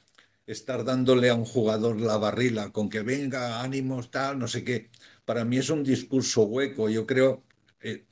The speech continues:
estoy haciendo una hipótesis ahora, eh, una utopía, por así decir, o una experimentación, de que si no sería mejor o más beneficioso decirle a un jugador, "Oye, pues en el hoyo tres, mm,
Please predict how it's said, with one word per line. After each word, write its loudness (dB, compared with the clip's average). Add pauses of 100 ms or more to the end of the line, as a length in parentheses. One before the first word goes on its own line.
(120)
estoy -2
haciendo 2
una 4
hipótesis -4
ahora, -6
eh, -6
una -6
utopía, -6
por -10
así -10
decir, -6 (200)
o -8
una -6
experimentación, -2 (340)
de -2
que -2
si -2
no 2
sería 4
mejor 2
o -2
más -2
beneficioso -2
decirle -6
a -2
un -4
jugador, -4 (460)
"Oye, 4
pues -2
en 0
el 2
hoyo 6
tres, 2 (300)
mm, -4